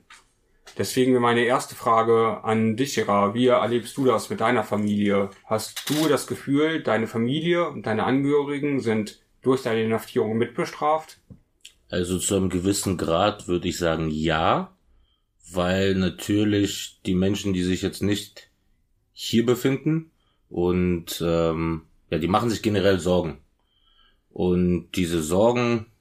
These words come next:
Speaker 2: ähm, und sich überhaupt mit diesem Thema zu befassen, dass ein lebender Mensch in Haft sitzt, hat meiner Erfahrung nach auch einen Einfluss auf das eigene Leben, weil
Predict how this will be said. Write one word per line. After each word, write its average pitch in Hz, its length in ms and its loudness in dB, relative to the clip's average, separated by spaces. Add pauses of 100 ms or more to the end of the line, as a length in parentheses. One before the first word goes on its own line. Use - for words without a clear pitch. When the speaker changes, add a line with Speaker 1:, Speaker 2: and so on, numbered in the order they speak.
(360)
Speaker 2:
ähm, 82 640 0
und 85 140 -2
sich 95 120 -2
überhaupt 101 240 4
mit 92 80 0
diesem 92 160 -2
Thema 92 220 0
zu 85 100 -6
befassen, 117 460 -2
dass 90 200 -2
ein 82 360 -2 (260)
lebender 92 320 2
Mensch 87 240 2
in 80 100 -2
Haft 98 220 0
sitzt, - 360 -2 (420)
hat - 320 0 (500)
meiner 98 340 2
Erfahrung 123 460 4
nach 120 280 0
auch 95 240 -2
einen 95 100 0
Einfluss 98 460 -2
auf 85 140 -2
das 90 220 -2
eigene 107 380 4
Leben, 87 480 0 (760)
weil 95 640 2